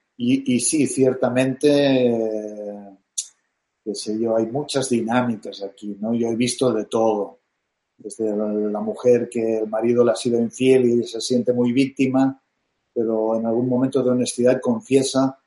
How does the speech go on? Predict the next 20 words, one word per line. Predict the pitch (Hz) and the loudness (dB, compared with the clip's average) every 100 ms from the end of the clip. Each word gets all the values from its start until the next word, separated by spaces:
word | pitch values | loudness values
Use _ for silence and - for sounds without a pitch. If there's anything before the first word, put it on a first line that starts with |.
| _ - | _ -8
que | 120 | -4
en | 113 | 0
realidad | 117 117 127 135 - _ _ _ - | 0 4 4 4 -4 _ _ _ -2
le | 127 | 0
interesa | 117 123 127 131 127 | 2 2 2 0 0
mucho | 135 139 | 0 2
que | 127 | 2
el | 120 | 2
marido | 117 127 127 | 2 4 2
tenga | 135 127 127 | 2 2 2
un | |
amante | 123 123 127 127 | 2 0 0 0
porque | 127 - | 2 2
así | 117 - 127 | 0 2 2
ella | 131 | 2
no | 120 | 0
tiene | 123 123 | -2 0
que | 120 | -2
involucrarse. | 117 113 107 123 127 - - - _ _ _ _ _ _ _ _ - - | -2 -2 0 2 2 2 -8 -14 _ _ _ _ _ _ _ _ -20 -8
Y, | 117 | -4